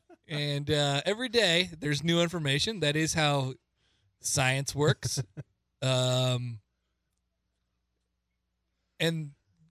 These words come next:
Speaker 1: this person was just not hearing it.
Speaker 2: That's my, my
Speaker 1: N-, n-
Speaker 2: favorite defense to being called a, a flip-flopper.
Speaker 1: I
Speaker 2: You mean,
Speaker 1: know.
Speaker 2: you mean I changed my mind?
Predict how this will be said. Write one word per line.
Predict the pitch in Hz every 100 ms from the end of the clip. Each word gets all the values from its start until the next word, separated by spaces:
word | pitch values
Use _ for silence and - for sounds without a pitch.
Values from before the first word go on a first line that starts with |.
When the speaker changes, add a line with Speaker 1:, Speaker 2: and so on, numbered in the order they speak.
| _ _ -
Speaker 1:
this | 147 208
person | 196 190 175
was | 143 123
just | 135 127
not | 131 131 120
hearing | 120 110
it. | 101
Speaker 2:
That's | 180 170
my, | 220 202
my | 180 151
Speaker 1:
N-, |
n- | 135
Speaker 2:
favorite | 160 156 165 151
defense | 127 131 120 -
to | 117
being | 113
called | 107 110 107
a, | 98 92
a | 104
flip-flopper. | - 107 - 98 92 95
Speaker 1:
I | 160
Speaker 2:
You |
mean, | 156
Speaker 1:
know. | 131 131
Speaker 2:
you | 139
mean | 151 156
I | 127
changed | - 131 139 123
my | 127
mind? | 110 98 98 135 175